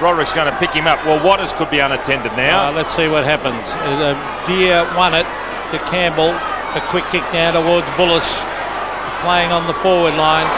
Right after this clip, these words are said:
Speaker 2: Uh, well taken by Dale Kickett. He's been outstanding. On to Scott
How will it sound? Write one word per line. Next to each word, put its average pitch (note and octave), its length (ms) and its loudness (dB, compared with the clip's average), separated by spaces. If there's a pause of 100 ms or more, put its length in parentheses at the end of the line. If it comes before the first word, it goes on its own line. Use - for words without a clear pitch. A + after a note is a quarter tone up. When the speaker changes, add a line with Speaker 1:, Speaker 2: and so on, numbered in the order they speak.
(540)
Speaker 2:
Uh, C#3+ 220 4
well G3+ 240 4
taken F3 320 2
by D#3+ 140 4 (100)
Dale F3+ 240 4 (100)
Kickett. F3 240 2
He's F3+ 180 2
been F#3+ 200 2
outstanding. F3+ 720 2 (500)
On A3+ 200 2
to A#3+ 80 4
Scott G#3+ 280 4